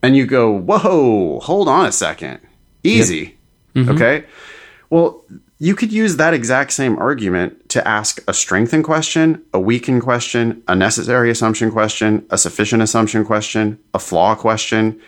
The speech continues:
Speaker 1: You, you could ask any question, basically. You could
Speaker 2: Yeah.
Speaker 1: ask a main conclusion question. You could ask any question you want after that argument. But you just need to understand the argument. You gotta understand what's missing.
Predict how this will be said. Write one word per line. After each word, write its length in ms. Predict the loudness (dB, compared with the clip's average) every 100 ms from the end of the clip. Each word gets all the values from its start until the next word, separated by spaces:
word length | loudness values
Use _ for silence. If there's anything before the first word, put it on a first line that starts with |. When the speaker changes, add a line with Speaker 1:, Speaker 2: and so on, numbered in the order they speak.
| -20 _ -2
Speaker 1:
You, 140 | -2
you 220 | 0 -2 0
could 140 | 2
ask 240 | 2 0
any 240 | 0 2 2
question, 440 | 2 -2 -2 0
basically. 520 | 0 -2 -4 -4 -6 -8 -4
You 80 | 0
could 80 | 2
Speaker 2:
Yeah. 60 |
Speaker 1:
ask 100 | 2
a 40 | 0
main 180 | -2 -2
conclusion 420 | 0 2 4 2
question. 480 | 0 0 -2 -2 -4 -12 -4
You 80 | 0
could 100 | 0
ask 140 | 0
any 160 | 0 0
question 340 | -2 0 2
you 80 | 2
want 380 | 2 2 0 0
after 320 | -4 -2 -4 0
that 240 | 0 0
argument. 480 | -2 -4 -8 -8 -12 _ _ _ _ -2
But 320 | 0 0 -2
you 180 | -2 0
just 220 | 0 0
need 180 | 0 2
to 60 | 0
understand 600 | 0 -2 0 0 2 0
the 60 |
argument. 600 | 0 -4 -4 -4 -6 -6
You 80 | -2
gotta 160 | 0 2
understand 560 | 0 -2 -2 0 0
what's 240 | -2 -4 -2
missing. 540 | -2 -2 -6 -8 -14